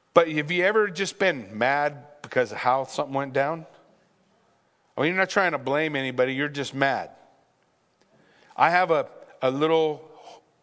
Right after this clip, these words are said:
Kathy calls it a man cave, but it's not really a man cave, 'cause if any man came and looked at it, he'd say, "This looks like one of your wife's rooms."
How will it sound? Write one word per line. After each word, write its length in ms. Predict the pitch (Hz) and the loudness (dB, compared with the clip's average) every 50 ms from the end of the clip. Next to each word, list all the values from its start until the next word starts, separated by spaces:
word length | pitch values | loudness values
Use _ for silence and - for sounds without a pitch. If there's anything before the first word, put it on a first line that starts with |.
| _ _ _ _ _ _ _ _ _ _ _ _ - _ | _ _ _ _ _ _ _ _ _ _ _ _ -20 _
Kathy 300 | - 147 147 147 151 165 | 0 0 0 0 -2 -6
calls 260 | 147 - 180 175 156 | -2 0 2 2 2
it 60 | 147 | 0
a 40 | 139 | -2
man 300 | 127 127 147 160 170 170 | -2 0 0 0 0 -2
cave, 240 | - - 131 117 104 | -4 -6 -8 -6 -4
but 80 | 110 113 | -6 -6
it's 80 | 104 | -2
not 180 | 143 175 190 185 | 0 0 0 0
really 280 | 185 185 180 156 120 - - - - - - - - _ - | 0 0 0 -2 -4 -6 -14 -20 -20 -20 -20 -20 -18 _ -6
a 60 | 131 | -4
man 340 | 127 127 147 165 180 185 160 | 0 2 2 2 2 0 -4
cave, 280 | - - 131 120 117 | -6 -6 -4 -6 -6
'cause 200 | 117 - 131 120 | -4 -6 -6 -6
if 100 | 123 113 | -2 -2
any 160 | 165 175 180 | -2 0 0
man 320 | 165 151 147 156 170 175 165 | -2 -2 0 0 0 0 -2
came 220 | - - 147 135 | -4 -4 -4 -4
and 80 | 131 135 | -2 -4
looked 160 | 156 147 - | -4 -2 0
at 100 | 143 127 | -2 0
it, 40 | 123 | 0
he'd 100 | 117 110 | -4 -4
say, 160 | - 147 135 | -4 -4 -4
"This 360 | 127 127 156 196 202 - - | -4 -4 -6 -6 -6 -6 -4
looks 280 | 247 240 220 - - - | -4 -4 -4 -4 -2 -2
like 240 | 196 170 - - - - 139 135 | -2 -2 -2 -6 -14 -10 -2 -2
one 100 | 151 165 | 0 0
of 60 | 160 | 0
your 100 | 147 139 | -2 -2
wife's 360 | 127 131 147 165 156 - - | 0 0 0 0 -2 -4 -6
rooms." 360 | - 113 104 87 78 - - | -6 -6 -6 -8 -12 -18 -20